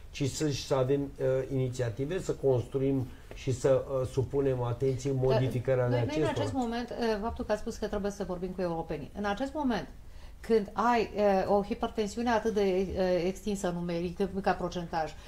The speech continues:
Speaker 2: când ai deja atât de mulți copii, uh, cu obezitate, când ai atâta patologie, până la urmă, nici nu trebuie să mai, uh, cer, uh, voie. Pot să spun foarte clar,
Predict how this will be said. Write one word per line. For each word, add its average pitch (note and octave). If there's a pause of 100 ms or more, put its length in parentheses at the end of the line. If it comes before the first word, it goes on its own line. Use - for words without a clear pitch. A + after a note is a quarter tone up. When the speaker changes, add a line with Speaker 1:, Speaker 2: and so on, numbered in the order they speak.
(200)
Speaker 2:
când G#3+
ai A#3+
deja B3
atât A#3
de A3
mulți A3
copii, G#3
uh, F#3+
cu G3
obezitate, E3+ (260)
când G#3
ai A#3
atâta C#4
patologie, G3
până C#4+
la C#4+ (160)
urmă, C#4
nici C#4
nu C4+
trebuie D4
să D4
mai, B3+
uh, G#3+
cer, B3
uh, G3+
voie. E3
Pot A#3
să A#3
spun B3
foarte B3+
clar, G3+